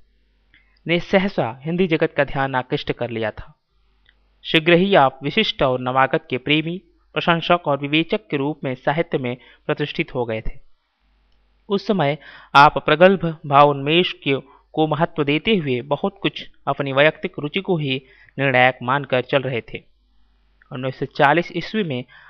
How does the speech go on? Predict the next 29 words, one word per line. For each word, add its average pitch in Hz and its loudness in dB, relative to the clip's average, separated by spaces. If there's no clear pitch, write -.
आपकी 151 4
दूसरी 165 -2
कृति 120 -8
जयशंकर 175 -2
प्रसाद 156 -2
प्रकाशित 120 -6
हुई। 120 -16
अब 165 4
तक - -4
आप 151 10
में 151 0
एक 143 0
वस्तुन्मुखी 160 -2
दृष्टि 147 -2
का 131 -2
विकास 127 -2
हो 131 -6
चला 113 -4
था। - -14
फिर 160 2
भी 127 -6
नीतिवादिता 143 2
और 151 4
शास्त्रीयता 160 0
के 151 -4
स्थान 147 -4
पर 131 -2
आनंदवादी 180 4
और 139 0